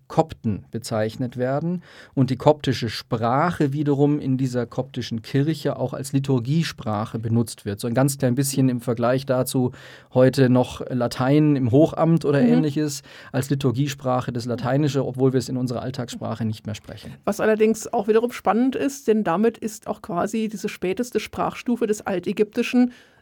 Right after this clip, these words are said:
Speaker 2: bis heute noch in Verwendung. Nicht mehr als lebendige Sprache, aber eben als Liturgiesprache. Die größte Variationsbreite weist dieser Terminus koptisch nun in der Kunstgeschichte auf. Früher wurde in der koptischen Kunst eine Art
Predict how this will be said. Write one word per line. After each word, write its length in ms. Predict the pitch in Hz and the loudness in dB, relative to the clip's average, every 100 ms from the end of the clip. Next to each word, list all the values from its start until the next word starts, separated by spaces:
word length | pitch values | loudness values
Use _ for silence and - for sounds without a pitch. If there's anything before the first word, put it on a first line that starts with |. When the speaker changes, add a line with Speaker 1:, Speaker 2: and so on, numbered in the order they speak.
| - | -16
Speaker 2:
bis 300 | 220 240 - | 0 0 0
heute 300 | 190 180 240 | -2 2 2
noch 240 | 202 185 | 2 0
in 120 | - 208 | -2 -2
Verwendung. 600 | 247 202 196 196 175 170 | 0 2 2 0 -4 -6
Nicht 180 | - 190 | -4 0
mehr 140 | 208 - | 0 0
als 200 | 185 - | -4 -4
lebendige 480 | 185 214 247 294 | -4 0 0 2
Sprache, 640 | 285 - 220 233 247 277 277 | -2 -2 0 0 2 0 0
aber 400 | - 202 202 226 - | -4 -2 0 -2 -6
eben 340 | - 202 220 - | -6 -4 -6 -6
als 220 | 262 247 | -12 -8
Liturgiesprache. 880 | 247 262 240 165 - - - - - _ _ _ _ _ _ _ - - _ _ | -8 -8 -8 -8 -10 -14 -16 -16 -18 _ _ _ _ _ _ _ -20 -20 _ _
Die 160 | - | -10
größte 640 | 208 214 285 403 - 277 190 | 2 4 4 2 4 2 4
Variationsbreite 1160 | 208 214 202 196 - 196 220 - - 185 214 202 | 0 2 0 -2 -4 0 0 0 0 0 2 2
weist 260 | 233 233 | 0 0
dieser 300 | 208 208 180 - | -2 -2 -4 -8
Terminus 600 | - 190 220 208 196 - _ _ | -6 -2 2 2 0 -6 _ _
koptisch 720 | - 247 - - 254 262 - | -6 -6 -8 -4 -2 -2 -2
nun 280 | 226 233 220 | 0 0 -2
in 160 | - 214 | 0 2
der 180 | 220 233 - | 2 -2 -2
Kunstgeschichte 720 | 330 392 - 240 - - - | 0 0 -6 -6 -6 -8 -10
auf. 260 | - - _ _ _ _ _ - - | -10 -14 _ _ _ _ _ -20 -20
Früher 340 | - 233 254 226 | -2 6 6 8
wurde 220 | 226 226 | 6 6
in 100 | 220 | 4
der 120 | 208 | 2
koptischen 500 | 208 196 - 240 226 | 2 -2 0 -2 -4
Kunst 400 | 240 240 247 - | 2 2 2 -2
eine 160 | 202 190 | -4 -4
Art 260 | 247 - | -6 -10